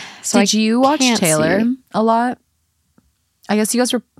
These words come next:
Speaker 2: kinda close in age, though.
Speaker 1: Yeah, so me and my younger brother are two and a half years apart.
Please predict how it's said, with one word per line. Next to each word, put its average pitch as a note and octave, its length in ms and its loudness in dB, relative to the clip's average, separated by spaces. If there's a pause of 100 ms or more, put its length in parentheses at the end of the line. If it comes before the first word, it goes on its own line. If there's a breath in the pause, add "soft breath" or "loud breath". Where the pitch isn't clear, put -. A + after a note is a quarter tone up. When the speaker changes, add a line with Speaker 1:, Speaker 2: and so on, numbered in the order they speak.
(280)
Speaker 2:
kinda F#3 240 -2
close - 240 -4
in D#3 80 -2
age, D#3 240 -4
though. - 280 -4
Speaker 1:
Yeah, B3 400 2
so B3+ 180 0
me B3+ 200 0
and D4+ 100 0
my D#4 80 0
younger A3 340 0
brother G#3 480 0
are F#3+ 420 0 (120)
two - 300 -2
and A#3+ 80 0
a A#3+ 40 -2
half B3+ 300 -2
years C#4 680 -2
apart. C4 680 -4